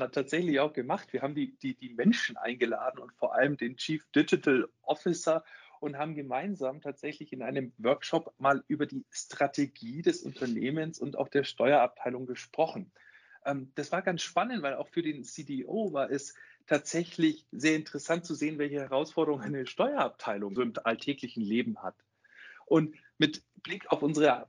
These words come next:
aktuellen und vor allem auch auf die abgeschlossenen Projekte lässt sich tatsächlich auch festhalten, dass eine Steuerabteilung vermehrt eben auch in diese, ja, Ende-zu-Ende-Geschäftsprozesse involviert wird und somit natürlich auch, ich nenne es mal,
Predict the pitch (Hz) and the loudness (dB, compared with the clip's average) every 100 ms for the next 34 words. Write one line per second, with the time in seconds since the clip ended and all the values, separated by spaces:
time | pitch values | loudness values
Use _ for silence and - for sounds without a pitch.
0 | - 139 - - 143 127 170 156 - 143 | -6 -6 -6 2 4 6 4 2 -4 -4
1 | 139 135 131 - - - 165 151 156 151 | -4 -8 -10 -10 -12 -2 -2 0 -4 -6
2 | 143 - 151 - 170 - - - - 156 | -4 -2 -2 2 0 -2 -20 -6 2 2
3 | - 160 165 - - 135 147 151 156 135 | 2 0 0 -2 -6 0 0 4 2 2
4 | - 127 - - 151 151 143 139 143 123 | -4 -6 -6 0 0 0 -2 -4 -4 -4
5 | 131 - 143 160 - - 143 143 139 - | -6 0 4 4 2 0 0 0 -6 -20
6 | - - 135 127 156 - 139 139 135 151 | -12 -2 0 0 -4 -6 -8 -8 -10 -6
7 | 139 135 131 135 117 95 98 123 127 - | -4 -2 4 6 4 2 2 2 2 0
8 | 135 160 156 156 117 - 143 185 170 139 | 0 4 2 2 -4 0 4 8 8 8
9 | 120 123 160 160 - - 143 139 131 165 | 4 0 2 0 -6 -4 -4 -2 -4 -4
10 | 135 123 123 113 180 214 - 143 - - | -6 -2 0 2 2 2 0 0 0 -18
11 | - - - 151 151 _ - 139 156 147 | -20 -10 0 0 0 _ -2 0 0 -2
12 | 143 - 147 143 - 135 139 - - 135 | -6 -6 -8 -8 -4 -4 -4 -12 -14 -8
13 | - - | -6 -8